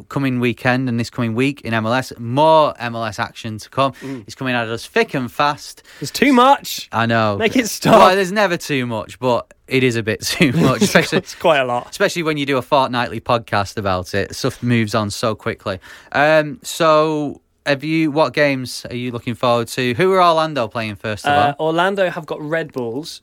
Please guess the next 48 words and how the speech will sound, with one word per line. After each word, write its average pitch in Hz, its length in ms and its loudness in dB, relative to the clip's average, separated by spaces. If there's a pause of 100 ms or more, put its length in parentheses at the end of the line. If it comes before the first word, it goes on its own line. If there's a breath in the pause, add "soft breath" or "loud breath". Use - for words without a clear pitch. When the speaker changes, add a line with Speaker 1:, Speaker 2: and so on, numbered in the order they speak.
(140)
Speaker 1:
Right. 135 180 0
Speaker 2:
Um, 135 140 -4
I 131 80 -2
think 165 160 0
it's 160 80 -4
actually 139 320 -2
technically 151 400 -4
the 131 80 0
next - 240 -4
game, 147 440 -2
uh, 117 220 0
because 120 240 -6
they 127 80 -2
play 123 220 -4
early, 120 360 -2 (460 loud breath)
uh, 139 60 -2
Speaker 1:
Mm-hmm. 123 180 0
Speaker 2:
at 127 60 -4
the 127 80 0
weekend. 135 520 0 (100)
Um, 131 440 -4 (100)
that's 139 360 -4
on 135 280 -2
telly 131 380 -2
here 131 220 -6
in 123 80 -2
the 123 100 -2
U 120 160 -2
K. 156 340 -2
If 135 220 -6
you're, 135 540 2
um, 139 360 2
struggling 170 720 0
to 170 100 -4
find 170 280 0
a 151 40 -6
few 170 140 -4
games 165 300 0
to 170 100 -2
watch, 180 360 0
uh, 147 60 0
it's 131 160 0
on 139 100 0
nice 156 220 -2
and 123 100 -4
early 117 280 0 (100)
on 190 240 2
telly. 120 320 -2